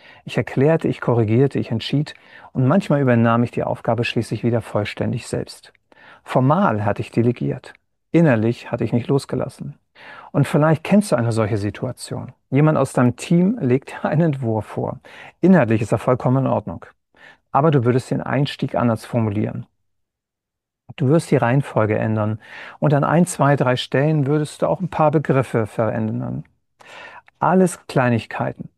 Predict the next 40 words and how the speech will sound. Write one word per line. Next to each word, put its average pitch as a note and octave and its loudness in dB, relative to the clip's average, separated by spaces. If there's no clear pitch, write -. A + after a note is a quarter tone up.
eigentlich. B2 -2
Also A#2+ 0
öffnest B2+ -2
du - 0
das B2 0
Dokument D3 2
und D#3+ 2
beginnst B2+ 2
zu - -6
korrigieren. B2+ -6
Erst D3+ -4
einen B2 2
Satz, C3+ 0
dann A2 0
einen C#3+ 0
Absatz - -2
und D#3+ 2
plötzlich - -2
hast C#3 0
du - 0
alles C3 0
überarbeitet. A#2 0
Und D#3 2
für - -2
dich G#3 2
fühlt E3 2
es D3 -2
sich D3+ 2
nach D3+ 4
Qualitätssicherung C#3+ 0
an. - -8
Beim C3 0
anderen E3 2
kommt C3 2
möglicherweise A#2+ 0
etwas - -6
ganz C#3+ -2
anderes A2+ -2
an. - -8
Nämlich, B2 2